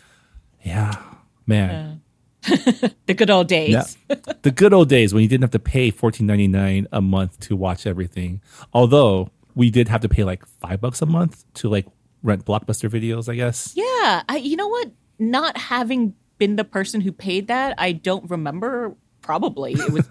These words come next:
Speaker 2: <laughs> I, I assume it was cheap because we didn't have a lot of money and we had a Blockbuster subscription,
Speaker 1: Well,
Speaker 2: so.
Speaker 1: wasn't it, like, three fifty for, like, a five-day rental or something?
Speaker 2: I can't remember. And
Speaker 1: Yeah. <laughs>
Speaker 2: and I know my, my,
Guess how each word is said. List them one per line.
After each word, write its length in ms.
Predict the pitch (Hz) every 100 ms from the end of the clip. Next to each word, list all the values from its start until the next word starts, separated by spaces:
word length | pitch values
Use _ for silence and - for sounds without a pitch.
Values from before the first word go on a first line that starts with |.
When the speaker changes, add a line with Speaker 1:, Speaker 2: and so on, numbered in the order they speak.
| -
Speaker 2:
<laughs> 100 | -
I, 120 | 247 330
I 100 | 339
assume 360 | 392 - 339
it 60 | 220
was 160 | 170 -
cheap 260 | 185 170
because 360 | 160 - 160 - _ - -
we 100 | 226
didn't 160 | 240 202
have 140 | 175
a 40 |
lot 160 | 156 151
of 60 | 139
money 240 | 147 139
and 100 | 139
we 100 | 147
had 200 | 143 -
a 40 | -
Blockbuster 540 | - - - - 127
subscription, 480 | - - - - - 226 160
Speaker 1:
Well, 100 | 147
Speaker 2:
so. 40 |
Speaker 1:
wasn't 260 | 160 175 247
it, 20 |
like, 120 | 220
three 360 | - - 120 160
fifty 500 | - 123 110 - 135
for, 200 | - 107
like, 100 | 101
a 40 | 104
five-day 420 | - 104 98 101
rental 340 | 90 90 -
or 60 | 113
something? 460 | - 120 131 135 139 _ _ _ _ -
Speaker 2:
I 120 | 160
can't 220 | - 220 _
remember. 420 | - 131 - - - _ _ _ _ 180
And 260 | 175 165
Speaker 1:
Yeah. 400 | 98 87 87 - - _
<laughs> 220 | _ -
Speaker 2:
and 120 | 196
I 80 | 214
know 160 | 196 196
my, 320 | 185 160 143 -
my, 420 | 160 147 139 131